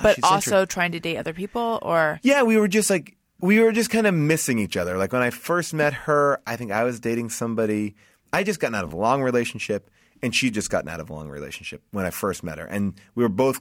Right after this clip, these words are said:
Speaker 2: kind of dating people, but we were not, like, into, you know, it was
Speaker 1: Right.
Speaker 2: like, you
Speaker 1: Yeah,
Speaker 2: know, and
Speaker 1: I mean,
Speaker 2: then
Speaker 1: there's usually a reluctance to head back into something anyway
Speaker 2: Exactly.
Speaker 1: at that point.
Speaker 2: And then, you know, and then there was a moment where I kinda got done with that person I was dating, but then she was kind of dating somebody, and then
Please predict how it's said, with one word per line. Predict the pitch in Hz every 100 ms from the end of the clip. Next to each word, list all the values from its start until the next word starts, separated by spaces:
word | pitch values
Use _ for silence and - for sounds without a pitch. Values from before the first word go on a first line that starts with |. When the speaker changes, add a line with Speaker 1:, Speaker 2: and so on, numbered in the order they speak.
| _ -
Speaker 2:
kind | - 123 135 143 147
of | 135
dating | 147 147 147
people, | - 156 160 160 165 _ _ _ _ _ _ -
but | 139
we | 143
were | 139 139
not, | 135 120
like, | 117 101
into, | 127 110 113 101 135
you | 131
know, | 127
it |
was | 113
Speaker 1:
Right. | 110
Speaker 2:
like, | - _ _ _ 127
you | 123
Speaker 1:
Yeah, |
Speaker 2:
know, | 226
and |
Speaker 1:
I | 196
mean, |
Speaker 2:
then | - 214
Speaker 1:
there's | 202
usually | 247 226 208
a |
reluctance | 175 165 170 175 156
to | -
head | - 160 156
back | 156 156
into | 151 147
something | - 139 135 131
anyway | 151 139 135
Speaker 2:
Exactly. | 123 110 -
Speaker 1:
at | 135
that |
point. | 120 92 - - _ 139
Speaker 2:
And | 147
then, | 160 160 160 156
you | 165 175
know, | 165
and | 160
then | 151 151 147 - _ _ _ _ -
there | 120 127
was | 120
a | 120 _ _
moment | 127 123 131 123
where | 123
I | 113
kinda | - 123 107
got | 98 -
done | 156 156
with | 135 -
that | 127 120
person | 131 120 123
I |
was | 117
dating, | 127 127
but | 110
then | 107
she | 101 120
was | 113
kind | - 127 120
of | 113
dating | 117 113
somebody, | - 117 113 113 110
and | 101
then | 92 90